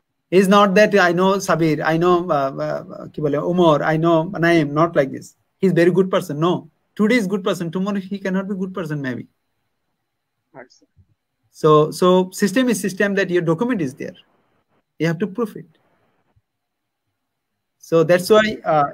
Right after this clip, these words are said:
Speaker 1: if you, if you give some, you know, uh, release, say for example, uh, I'm think, uh, taking an example from Manush Manush Ujjwala Foundation when dealing from, uh, this charity side.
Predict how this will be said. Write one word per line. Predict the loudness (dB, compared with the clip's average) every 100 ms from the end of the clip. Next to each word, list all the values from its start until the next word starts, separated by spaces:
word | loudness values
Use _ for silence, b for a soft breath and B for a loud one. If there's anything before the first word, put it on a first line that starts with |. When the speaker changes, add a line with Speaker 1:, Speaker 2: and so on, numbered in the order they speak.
| -8
Speaker 1:
if | -6
you, | -2 2 2 0 _ _ _ _ _ _ _ _ _ _ _ _ _ _ _ _ _ -20 -20
if | -12 -6 -4
you | -2
give | -4 -2
some, | 0 0 0 -8 _ _ _ _ _ -10
you | -2
know, | 0 -2 -10 _ _ _ _ _ _ _ _ _ _ _ _ _ _ _ _ _ -8
uh, | -4 -4 -6 -12 -20 -20 -12
release, | 2 4 6 4 4
say | 2
for | 4
example, | 2 2 2 2 2
uh, | 2 2
I'm | 0 0
think, | -2 -2
uh, | -4 -4
taking | -4 -2 -2
an | -2
example | -4 -2 -2 -2 -4
from | -4 -4
Manush | -4 -6 -4
Manush | -6 -2
Ujjwala | -4 -2
Foundation | -2 -4 -6 -8 -6
when | -4 -2
dealing | 0 2 2
from, | 0 -4 -6 -12 _ _ _ _ _ _
uh, | -10 -8 -8
this | -10 -14 -16 -2
charity | 0 2
side. | 0 -2 -6